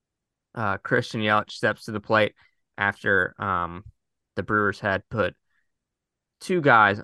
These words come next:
on base. Uh, Blake Perkins led off the inning with a walk. Jesse Winker pinch hit for Joey Wiemer, followed that with a, uh, a single to put runners on first and second with no outs.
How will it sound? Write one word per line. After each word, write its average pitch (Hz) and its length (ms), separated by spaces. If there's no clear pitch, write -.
on 101 300
base. 104 400
Uh, 95 180
Blake 107 300
Perkins 104 440
led 107 140
off 101 200
the 98 140
inning 92 220
with 87 120
a - 40
walk. 131 400
Jesse 110 260
Winker 101 320
pinch - 340
hit 113 240
for - 80
Joey 104 240
Wiemer, 104 360
followed 98 340
that 95 180
with 101 160
a, 92 300
uh, 92 200
a 98 120
single 104 500
to - 80
put - 180
runners 95 300
on 98 220
first - 260
and - 80
second 98 260
with 90 120
no 90 200
outs. 110 320